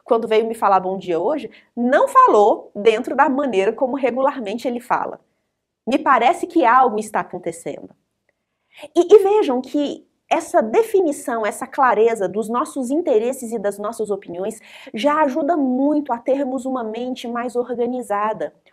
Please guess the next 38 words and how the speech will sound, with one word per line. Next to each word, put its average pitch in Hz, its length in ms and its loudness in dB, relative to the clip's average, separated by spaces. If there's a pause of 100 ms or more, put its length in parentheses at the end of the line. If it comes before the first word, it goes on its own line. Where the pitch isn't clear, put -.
(160)
uma 269 200 2
compreensão 302 840 -4
melhor 254 580 -2
do 233 160 -10
que 240 140 -8
nos 220 180 -6
acontece. 196 720 -8 (540)
Porque 392 280 4
se 508 120 0
eu 523 140 8
digo, 202 420 0
"Olha, 214 240 4
fulano 247 520 -2
não 254 160 -4
me 262 100 -4
cumprimentou 240 720 -4
da 254 140 2
maneira 233 340 -4
de 285 140 -8
costume", 202 640 -8 (180)
e 214 140 -2
eu 226 220 6
penso 359 640 2
que - 180 -8
ele 202 160 2
está 202 260 -2
com 196 160 -12
problema, 190 540 -4 (220)
eu 440 160 6
já 370 200 4
assumo 415 380 -2
pra 381 160 0
mim 294 180 -2
que 320 220 -2
é 294 140 2
a 311 120 0
minha 403 440 2
opinião. 226 720 0